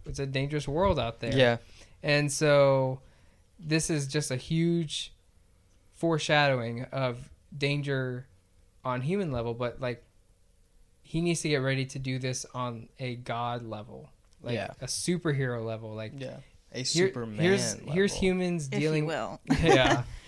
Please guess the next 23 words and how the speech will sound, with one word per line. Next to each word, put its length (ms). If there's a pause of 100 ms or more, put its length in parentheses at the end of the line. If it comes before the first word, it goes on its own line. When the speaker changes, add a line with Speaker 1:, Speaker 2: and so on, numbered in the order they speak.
(180)
Speaker 1:
Here's 260
humans 340
dealing 360
with 200
danger 540 (200)
on 140
a 60
daily 300
basis 680 (280)
in, 320 (260)
like, 300
on 200
their 500
turf. 320 (600)
And 580 (800)
soon 500
Superman 440
is 80
gonna 140
be 100
dealing 380
with 300 (1160)
danger 580